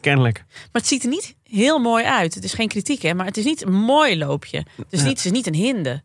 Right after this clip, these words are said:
Speaker 1: Nee, nou ja, soms wel. Maar als ze moe, volgens mij zag je het heel goed dat ze moe werd aan het eind. Eh, en, eh, nou ja,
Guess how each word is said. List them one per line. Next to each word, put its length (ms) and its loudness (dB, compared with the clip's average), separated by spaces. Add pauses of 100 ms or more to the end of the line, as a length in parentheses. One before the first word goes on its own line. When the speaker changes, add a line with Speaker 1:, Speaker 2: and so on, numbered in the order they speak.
Speaker 1:
Nee, 340 2
nou 500 2
ja, 400 2
soms 280 -4
wel. 260 2
Maar 160 -2
als 120 0
ze 80 2
moe, 260 2
volgens 300 -2
mij 160 2
zag 220 2
je 80 -2
het 80 0
heel 120 2
goed 180 -2
dat 140 -4
ze 120 -2
moe 280 4
werd 220 0
aan 120 0
het 100 0
eind. 340 -2 (440)
Eh, 360 2
en, 160 4
eh, 60 2 (280)
nou 180 0
ja, 120 -2